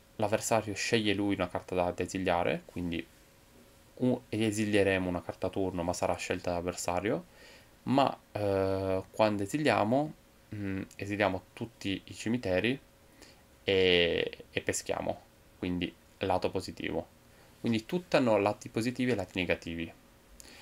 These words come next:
E come investimento ci può stare, non c'è la versione promo, anche qui non la segna, e quindi ci può stare perché potrebbe salire veramente tanto.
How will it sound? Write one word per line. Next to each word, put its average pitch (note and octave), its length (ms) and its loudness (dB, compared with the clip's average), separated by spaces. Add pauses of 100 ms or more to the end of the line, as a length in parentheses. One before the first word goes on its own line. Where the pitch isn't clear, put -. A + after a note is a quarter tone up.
(640)
E A#2 640 0
come D3 200 0
investimento A#2+ 1000 4
ci - 140 -6
può B2+ 140 -4
stare, C3+ 600 2
non G#2 260 -2
c'è G2+ 120 -4
la G2 80 4
versione G2 320 -2
promo, F#2 340 2
anche F2+ 200 -6
qui G2 100 -4
non F#2 140 -2
la F#2 80 -4
segna, A2+ 580 -4
e A#2+ 100 -8
quindi F2+ 640 -2
ci - 120 -12
può B2 100 -2
stare G2 320 2
perché E2+ 560 -2
potrebbe F2+ 320 -6
salire F2+ 300 -4
veramente F2 340 -2
tanto. - 360 -8